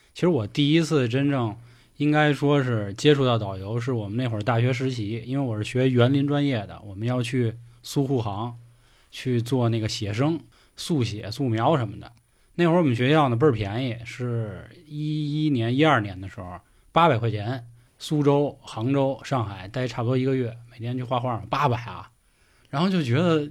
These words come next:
这，这么便宜的话，那到底最后是怎么解决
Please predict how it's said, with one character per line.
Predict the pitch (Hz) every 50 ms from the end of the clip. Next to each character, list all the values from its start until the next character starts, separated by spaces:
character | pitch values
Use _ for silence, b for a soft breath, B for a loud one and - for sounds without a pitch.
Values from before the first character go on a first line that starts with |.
| - _
这， | - - 175 185 165 147
这 | 147 - 233
么 | 190 147 123
便 | 113 - 110 107 120 139
宜 |
的 | 147 147
话， | 131 135 131 127 117 113 110 107
那 | 117 135 147 143 127 120 120 120 120 - - - -
到 | 156 156 151
底 | 120 110 104
最 | 98 - 143
后 | 139 147 147 135
是 | 131 135 127
怎 | 117 107
么 | 123 151
解 | 139 117 104
决 | 98 101